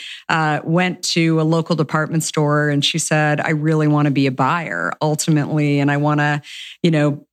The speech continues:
be involved in, in fashion." And so she went back to work full time. And so it was, uh, it was interesting because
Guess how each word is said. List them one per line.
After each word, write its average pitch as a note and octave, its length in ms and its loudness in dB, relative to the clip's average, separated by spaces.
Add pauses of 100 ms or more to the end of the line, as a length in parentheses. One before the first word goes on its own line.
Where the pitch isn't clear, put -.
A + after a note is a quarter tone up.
be F3+ 180 2
involved D#3+ 760 0
in, D3+ 160 2
in D#3+ 180 2
fashion." D3 720 -2
And D#3+ 240 -2
so D#3+ 200 0
she D#3 220 0
went D#3+ 240 2
back C#3+ 280 -4
to D3 340 0
work D3+ 260 -2
full C#3+ 200 -2
time. D#3 680 -2
And D3+ 440 0 (360)
so D#3+ 640 2
it F3 180 -2
was, E3 400 0
uh, D3+ 440 -2 (100)
it F3 80 0
was F3 160 0
interesting F3+ 560 0
because D#3 560 -2